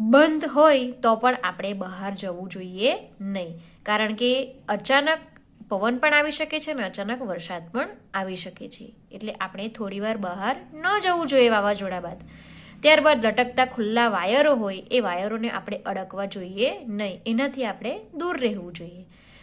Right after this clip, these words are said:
ત્યારબાદ આપણે એક સાથે ભેગા મળીને ચર્ચા વિચારણા કરવી જોઈએ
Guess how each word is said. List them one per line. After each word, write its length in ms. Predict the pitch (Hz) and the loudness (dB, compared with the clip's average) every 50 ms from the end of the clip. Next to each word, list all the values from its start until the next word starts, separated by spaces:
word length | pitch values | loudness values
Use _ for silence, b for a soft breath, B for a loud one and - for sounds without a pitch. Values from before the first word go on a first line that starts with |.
| b b b | b b b
ત્યારબાદ 520 | - 294 320 320 311 254 254 240 247 240 233 240 - | 4 6 6 6 6 6 6 4 4 2 0 -2 -2
આપણે 440 | 226 214 - 196 196 202 220 254 - B B B B B B B B B - - - | -2 -2 -2 -6 -6 -6 -6 -8 -8 B B B B B B B B B -4 2 2
એક 160 | 320 330 - | 2 2 2
સાથે 340 | - 294 247 233 254 262 247 | 4 4 4 4 4 4 4
ભેગા 360 | 226 226 202 190 233 247 254 | 4 2 2 4 4 4 4
મળીને 360 | 254 240 220 220 214 220 226 | 4 2 0 0 -2 -4 -4
ચર્ચા 360 | 226 233 202 170 - 240 233 | -4 -4 -6 -4 -2 -2 0
વિચારણા 480 | 226 214 202 - 208 190 190 190 214 214 | 0 -2 -6 -6 -8 -8 -6 -6 -8 -8
કરવી 320 | 208 202 185 175 185 202 | -6 -8 -10 -8 -8 -10
જોઈએ 460 | 196 202 196 180 185 190 202 240 302 | -8 -8 -10 -10 -8 -4 -2 -2 -2